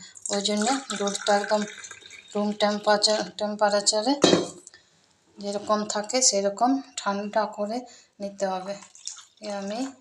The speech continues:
দেড় কাপ ময়দা আর হাফ কাপ সুজির জন্য আমি দিয়ে দিলাম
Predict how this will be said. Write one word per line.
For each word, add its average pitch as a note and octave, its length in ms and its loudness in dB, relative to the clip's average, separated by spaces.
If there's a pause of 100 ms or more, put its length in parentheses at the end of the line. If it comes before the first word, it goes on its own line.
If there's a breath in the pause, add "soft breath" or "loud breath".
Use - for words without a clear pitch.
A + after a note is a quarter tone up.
(160)
দেড় G3 280 0
কাপ G#3+ 220 4 (200)
ময়দা G3+ 540 4 (480 loud breath)
আর G3 200 -2
হাফ G3 360 0
কাপ G#3+ 240 0
সুজির G3+ 520 -2
জন্য A#3+ 400 -2
আমি G3+ 200 -4
দিয়ে G3+ 220 -6
দিলাম A#3 400 0